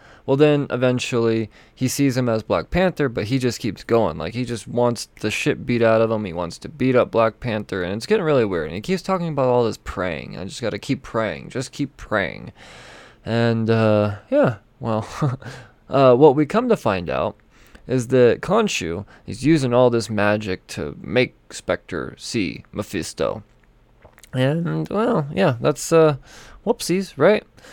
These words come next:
And <laughs> T'Challa, at one point in time, now, keep in mind, I'm not s-, telling you this story frame by frame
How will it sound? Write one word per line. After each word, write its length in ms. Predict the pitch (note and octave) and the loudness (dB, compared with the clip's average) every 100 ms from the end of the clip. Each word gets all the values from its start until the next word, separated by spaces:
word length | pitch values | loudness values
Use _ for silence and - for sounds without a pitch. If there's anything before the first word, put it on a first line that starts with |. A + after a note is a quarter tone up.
| - - - | -20 -10 -2
And 180 | D3+ | 0
<laughs> 880 | C3+ - - - - C3 - C#3 - - - _ _ _ _ _ _ _ - | 2 -2 -6 -10 -10 -8 -4 -4 -4 -8 -16 _ _ _ _ _ _ _ -18
T'Challa, 920 | - - D#3+ D#3 D3+ D3 C#3 F#2 B2 | -10 0 4 6 8 8 6 4 2
at 420 | B2 - - - A2+ | 0 -6 -20 -16 -4
one 320 | B2+ C3+ C3 | 0 0 -2
point 260 | C3+ C3 | -2 -2
in 100 | C3 | -2
time, 260 | B2 C3 A#2+ | -2 -2 0
now, 240 | B2+ A#2 - - - | 0 -2 -4 -16 -16
keep 220 | - D#3+ C3+ | -4 -2 0
in 120 | B2 | 0
mind, 240 | A#2 A2 | 0 0
I'm 80 | A2+ | 0
not 200 | B2 G#2+ | 0 0
s-, 240 | - - - - - - - | -4 -12 -14 -20 -20 -20 -4
telling 340 | D#3 C#3+ B2+ | 2 4 4
you 120 | A#2+ | 0
this 180 | A2 A2 | -2 -4
story 420 | - - B2 A2 | -4 0 2 2
frame 320 | G#2 A#2+ A#2 | -2 -4 -2
by 160 | A2 G2+ | 0 0
frame 480 | - A2+ G#2 F#2 | -2 -4 -4 -8